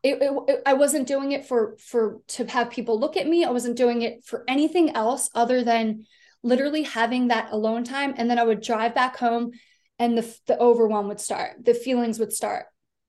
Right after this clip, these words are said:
So it was this, like, safety for me when I didn't have the resources to really realize what was going on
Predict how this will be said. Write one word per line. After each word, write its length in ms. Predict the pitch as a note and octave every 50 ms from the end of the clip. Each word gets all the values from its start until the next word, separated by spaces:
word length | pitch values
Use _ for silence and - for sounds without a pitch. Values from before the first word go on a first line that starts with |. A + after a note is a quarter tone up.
| _
So 180 | _ - - F4
it 140 | F4+ G4 F#4+
was 140 | G4+ F#4+
this, 200 | G4 G#4 G4 G4
like, 300 | F4 D#4 C#4 A#3+ - - -
safety 1080 | - - - - - - D4+ D4+ D#4+ F4+ F#4 F4+ - - - B3 A3+ G#3+ G#3+ G#3 G#3+
for 260 | G#3+ G#3+ - A#3+ A#3 A3+
me 420 | A3 A3 A3 A3 A3 A3 A3 - - - - _
when 160 | - B3+ C4+ C4+
I 120 | C4 C4
didn't 360 | A3 C#4 C#4+ C#4 D4+ - -
have 560 | - - C4+ C4 B3+ B3 B3+ B3 B3 A#3 G#3+ - - - _ _ _ _ _ _ _ _ _ _ _ _
the 120 | - B3+ B3+
resources 920 | A#3 A#3+ C#4 C#4+ D4 C#4+ - - C4+ B3 B3 A#3+ A#3+ B3 A#3+ A#3 A#3 -
to 140 | - A#3+
really 240 | A#3+ B3+ C4 C4 B3+
realize 400 | A3 B3 B3+ B3 A#3+ A3+ A3 A3+
what 160 | B3 G#3 -
was 140 | A3+ A#3 A#3
going 340 | - A#3 A3+ A3 G#3+ G#3+ G#3+
on 440 | A3+ A3 G#3 G#3 G#3 G3+ G3+ G3